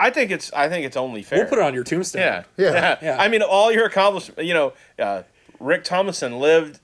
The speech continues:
Speaker 1: from here to here, ate twenty-seven Twinkies
Speaker 2: Yeah.
Speaker 1: in forty-five minutes.
Speaker 3: I, I'm
Speaker 1: You
Speaker 3: not
Speaker 1: think you
Speaker 3: that
Speaker 1: could do
Speaker 3: slow
Speaker 1: more?
Speaker 3: of an eater.
Speaker 1: Do you think
Speaker 3: It, it'd be,
Speaker 1: I
Speaker 3: like, a meal would probably be, like, fifteen, twenty minutes. Do I think I could do, like, twenty-seven? I'm not a huge fat bastard. I can't eat that many. I don't think.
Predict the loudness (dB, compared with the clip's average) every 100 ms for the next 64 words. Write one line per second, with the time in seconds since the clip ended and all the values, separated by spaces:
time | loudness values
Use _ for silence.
0 | _ -10 -6 -4 -4 -2 -2 -4 -6 -20
1 | _ 0 0 0 -6 _ -4 -2 0 0
2 | 0 0 -6 -8 -8 -8 -8 -4 -2 -2
3 | -6 -14 _ _ -6 -6 0 0 0 -2
4 | -4 -8 -16 _ _ _ _ _ _ -12
5 | -12 -6 -2 0 2 2 2 4 4 2
6 | -2 0 0 -2 -2 0 2 0 2 0
7 | 0 -2 -2 0 -2 -4 -4 -2 0 0
8 | -2 -6 -8 -10 -8 -8 -6 -8 -10 -4
9 | -4 -4 -6 -6 -8 -12 -14 -12 -12 -12
10 | -12 -10 -12 -12 -12 -12 -16 -20 -20 _
11 | -14 -10 -10 -10 -12 -12 -12 -16 -20 _
12 | _ _ -20 -20 -18 -16 -16 -14 -14 -12
13 | -14 -12 -12 -12 -12 -14 -18 _ _ -6
14 | -6 -2 0 0